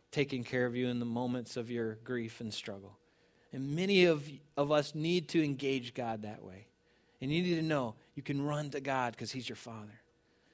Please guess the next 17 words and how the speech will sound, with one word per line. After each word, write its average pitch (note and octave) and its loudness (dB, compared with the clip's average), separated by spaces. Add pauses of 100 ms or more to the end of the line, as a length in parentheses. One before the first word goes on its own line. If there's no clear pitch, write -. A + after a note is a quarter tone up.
(420)
There's F3 4
others A3 6
of C#3 6
us E3+ 2
that D3+ -2
need E3 -2
to E3 4
know E3 0
he's E3+ -2
not E3+ 0
like F3+ 0
a F#3+ 6
drinking D#3+ 0
buddy. G2+ -6 (960)
He's D#3 -4
not F3 2
like, F3 4